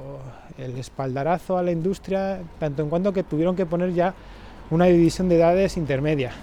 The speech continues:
Creo que es para mayores de trece o de doce, no sé. Que está genial, pero sí que hay que tener cuidado porque hay algunas escenas, y sobre todo los bichos, pues, que pueden llegar a,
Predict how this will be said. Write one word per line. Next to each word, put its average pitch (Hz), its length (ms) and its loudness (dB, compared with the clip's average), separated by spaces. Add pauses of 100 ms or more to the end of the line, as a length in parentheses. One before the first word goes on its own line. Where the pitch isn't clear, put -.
Creo 156 140 -2
que 160 60 -6
es 170 80 -4
para 160 240 0
mayores 151 420 2
de 117 300 -4
trece 190 420 -4
o 156 80 0
de 123 100 -4
doce, 147 260 -8
no 135 100 -6
sé. 135 140 -10 (1900)
Que 131 60 -6
está 135 160 0
genial, 147 260 2
pero 123 160 0
sí 151 120 -2
que 127 80 -4
hay 113 100 -8
que 147 80 -2
tener 135 240 0
cuidado 147 220 4
porque 143 180 0
hay 143 80 0
algunas 147 340 -2
escenas, 139 380 0
y - 80 -12
sobre 110 120 -10
todo 143 140 0
los 143 160 4
bichos, 160 280 -2
pues, 127 260 -6 (140)
que 113 100 -10
pueden 156 260 0
llegar 143 240 2
a, 139 320 2